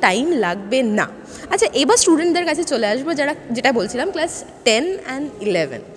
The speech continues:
তো টেন and ইলেভেন স্টুডেন্টস, আহ, আরেক, প্রথম প্রশ্ন আমার সেটা হলো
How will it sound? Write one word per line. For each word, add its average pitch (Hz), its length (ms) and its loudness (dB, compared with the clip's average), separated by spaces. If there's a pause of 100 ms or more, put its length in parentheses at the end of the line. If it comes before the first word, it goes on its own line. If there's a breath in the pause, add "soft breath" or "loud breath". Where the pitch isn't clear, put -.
(460 loud breath)
তো 330 320 2 (180)
টেন 349 200 2
and 392 120 0
ইলেভেন 359 340 0
স্টুডেন্টস, 381 480 0
আহ, 254 360 2
আরেক, 226 160 2 (520)
প্রথম - 320 8
প্রশ্ন 339 300 4
আমার 269 280 2
সেটা 339 280 2
হলো 392 280 4